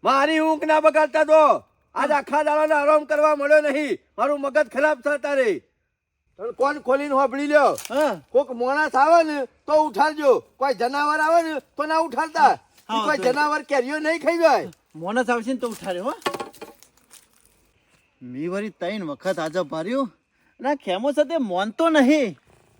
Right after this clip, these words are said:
Speaker 2: કોઈ ખબર પડતી નહીં. મારું શિકાર મગજનું વેમ છે કે હું એ ખબર પડતી નહીં. ના, ના, ના, ના, મગજનું વેમ હશે.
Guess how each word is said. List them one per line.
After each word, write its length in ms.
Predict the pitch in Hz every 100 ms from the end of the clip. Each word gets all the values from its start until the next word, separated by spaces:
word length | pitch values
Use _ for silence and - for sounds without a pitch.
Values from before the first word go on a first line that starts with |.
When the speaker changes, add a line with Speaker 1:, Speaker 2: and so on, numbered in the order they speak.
| _
Speaker 2:
કોઈ 180 | 202 269
ખબર 360 | - 175 196 247
પડતી 380 | 208 196 - 226
નહીં. 540 | 196 202 294 294 151 _ _ _ _ _ _ _ _ _ _ _ _ _ _
મારું 260 | 120 123 208
શિકાર 220 | 214 277
મગજનું 540 | 180 156 233 247 269 180
વેમ 200 | 170 240
છે 140 | 285 285
કે 60 |
હું 160 | 254 294
એ 180 | 233 285
ખબર 320 | 247 233 220
પડતી 340 | - 175 196
નહીં. 220 | 180 156 123 _ _ _ _ _ _ _ _ _ _
ના, 240 | 131 151 151
ના, 160 | 139
ના, 160 | 135 123
ના, 140 | 117 98 _ _ _ _ -
મગજનું 400 | 151 175 165 139
વેમ 220 | 139 139
હશે. 160 | 120